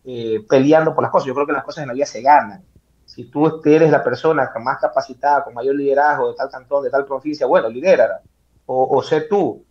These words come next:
pero pasa, o, o, o comienza a pasar que comienzan es a, a tratar de forzar los liderazgos,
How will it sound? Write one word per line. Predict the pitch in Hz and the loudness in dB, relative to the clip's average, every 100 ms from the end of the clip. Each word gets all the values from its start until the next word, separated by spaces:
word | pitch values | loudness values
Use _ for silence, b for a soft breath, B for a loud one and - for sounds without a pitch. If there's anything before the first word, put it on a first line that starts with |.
| _ _ | _ _
pero | 147 143 143 143 - - _ _ _ _ | -6 -2 0 0 -4 -12 _ _ _ _
pasa, | 180 190 190 147 147 | -2 -2 -2 -2 -2
o, | 143 | -2
o, | 139 143 139 143 | -2 -2 -2 0
o | |
comienza | 139 156 175 | 0 -2 -6
a | |
pasar | 165 156 175 175 | -6 -4 -6 -6
que | 151 | -12
comienzan | 123 139 147 156 151 | -10 -10 -6 -6 -6
es | 151 | -2
a, | 147 131 131 | 2 2 0
a | 127 | -4
tratar | 123 131 147 | -4 -2 0
de | 151 147 - | 0 0 -8
forzar | 147 131 - 170 175 | -6 -6 -2 0 0
los | 135 | 0
liderazgos, | 123 135 147 131 139 - | -2 0 0 0 -4 -10